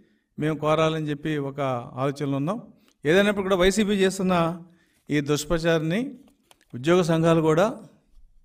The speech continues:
ఆలోచన చేయాలి. ఎందుకంటే పోస్టల్ బ్యాలెట్స్ ఉద్యోగులకి, ఉద్యోగ సంఘ-, ఉద్యోగ సంఘాలు, ఉద్యోగులకు మాత్రమే సంబంధించింది, మామూలు సిటిజన్స్‌కి అది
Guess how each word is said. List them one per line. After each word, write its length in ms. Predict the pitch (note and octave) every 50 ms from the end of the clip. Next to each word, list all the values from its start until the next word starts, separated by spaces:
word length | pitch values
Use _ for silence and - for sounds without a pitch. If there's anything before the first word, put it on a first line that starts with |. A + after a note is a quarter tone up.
| _ _ -
ఆలోచన 360 | B2+ D3 D#3 D#3+ D#3+ D#3 D#3+
చేయాలి. 480 | C#3+ - D3+ D3+ D#3 D#3 D#3+ D#3+ F3 A3 C#4 - - - _ _ _ _ _ _ _
ఎందుకంటే 280 | B2+ C#3 D3+ E3+ E3+ E3+
పోస్టల్ 380 | - C3+ C#3 D#3+ D#3+ F#3+ F3
బ్యాలెట్స్ 380 | D#3 D#3+ E3 E3 D#3+ D#3+ E3 - - D#3+ D3 C3+ B2 - - - _ -
ఉద్యోగులకి, 520 | C3+ B2+ B2+ D3+ D#3+ D#3 D#3+ D#3 D3+ D#3
ఉద్యోగ 300 | E3 D3+ C3+ C#3 D3 D3+ D3
సంఘ-, 260 | C3 C#3 C3+ C#3+ D3 D3+ D3 C#3 - C#3 C3+
ఉద్యోగ 280 | C3+ B2+ B2+ D3 D3+ D3+
సంఘాలు, 440 | D3 D#3 C#3 C#3 D3 D3 D3+ D3 C#3+ B2+ C3 C3+
ఉద్యోగులకు 420 | C3 C3 C3 D#3+ F3 F3+ F3 E3 D#3+
మాత్రమే 360 | D#3 D3+ C#3+ - E3 D#3 D3+ C3+
సంబంధించింది, 580 | C3+ C#3 C#3+ C#3+ D3 C#3+ C#3+ C#3+ C#3+ D3+ F#3 A3 B3+ - - - _ _ _ _ _ _ _ _ _
మామూలు 460 | - A#2 C#3 E3+ F#3 G3+ G3 F#3+ F#3 E3+ C#3+ B2+ A#2+ - - - _ _ _ _ _ _ _ _ _ _ _ _ _ -
సిటిజన్స్‌కి 520 | - D#3+ E3 E3 E3+ F3 E3 E3+ E3 D#3+
అది 200 | D3+ C#3+ D3 C#3